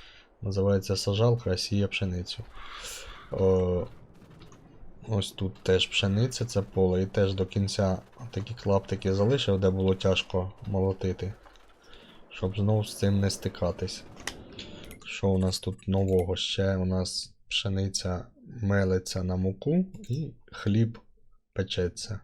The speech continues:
Ось є трошки вже. Але то все мілкувато. Так, треба знайти нашу вантажівку, щось я його загубив. Так, ми тут висипали, але курей ще не купив, я поставив ось о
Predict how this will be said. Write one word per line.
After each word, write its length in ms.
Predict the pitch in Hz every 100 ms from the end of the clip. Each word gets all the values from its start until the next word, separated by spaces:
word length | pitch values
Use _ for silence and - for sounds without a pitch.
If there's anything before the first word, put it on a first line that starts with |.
| - -
Ось 280 | 95 -
є 140 | 95 101
трошки 420 | 92 90 - 85
вже. 220 | 87 92 - - - - - - - - - -
Але 220 | - 95
то 180 | 92 95
все 360 | 92 - 92 - - - - - - - - - -
мілкувато. 840 | 101 98 - 98 90 90 - 92 95 -
Так, 280 | 95 85 -
треба 320 | 95 95 98
знайти 460 | 98 98 98 95 - - - _ _ _ - -
нашу 520 | 95 98 - 95 92 - - _ _ -
вантажівку, 840 | - 101 107 123 143 104 92 - 95
щось 280 | - 95
я 80 | 95
його 220 | 92 92 95
загубив. 540 | 92 95 92 92 95 - - - - - - - - - - - - - - - - - - - 233 220 240 - - 247 247 - - - - - - - 233 233 214 - - - - - - - -
Так, 300 | 95 92 101
ми 140 | 113
тут 240 | 117 101
висипали, 580 | 117 147 - 110 95 92
але 160 | 92 98
курей 380 | - 110 113 113
ще 180 | -
не 120 | 101 98
купив, 400 | 98 - 90 87
я 100 | 85
поставив 480 | 95 - 90 87
ось 220 | 85 -
о 100 | 90